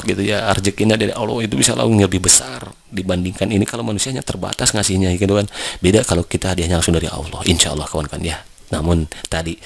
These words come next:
segala sesuatu tergantung segala niatnya. Innamal a'malu binniyat. Jadi kita niatkan untuk ibadah, untuk menebar kebaikan, insya Allah kita dapatkan kebaikan apa yang telah kita lakukan. Amin. Ya.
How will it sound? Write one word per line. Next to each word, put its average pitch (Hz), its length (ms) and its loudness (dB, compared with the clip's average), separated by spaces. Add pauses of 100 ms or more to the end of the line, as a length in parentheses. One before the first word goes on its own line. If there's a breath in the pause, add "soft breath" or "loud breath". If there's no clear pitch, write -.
(260 loud breath)
segala 82 240 -2
sesuatu - 480 0 (100)
tergantung 82 480 -2
segala 78 320 -2
niatnya. 80 640 -2
Innamal 80 380 -6
a'malu 82 240 -4
binniyat. 80 240 -4
Jadi 87 240 -4
kita - 240 -2
niatkan 98 320 0
untuk 90 160 -4
ibadah, 87 480 0 (340 loud breath)
untuk - 160 0
menebar 82 300 -2
kebaikan, 101 800 2
insya 87 240 0
Allah 87 160 0
kita 87 240 -2
dapatkan 85 400 0
kebaikan 80 400 0
apa 82 240 0
yang 82 100 0
telah 80 220 -4
kita 85 400 0
lakukan. - 480 -2
Amin. 90 400 4
Ya. 82 320 -2